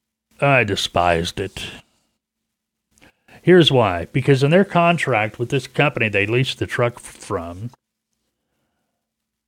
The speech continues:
I had to buy fuel from their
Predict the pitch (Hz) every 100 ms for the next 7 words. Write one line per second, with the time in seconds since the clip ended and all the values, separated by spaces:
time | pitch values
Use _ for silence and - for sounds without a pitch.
0 | _ _ _ _ _ - 131 156 160 139
1 | 135 127 117 - 143 135 113 - - 139
2 | 131 127 123 - 117 107 110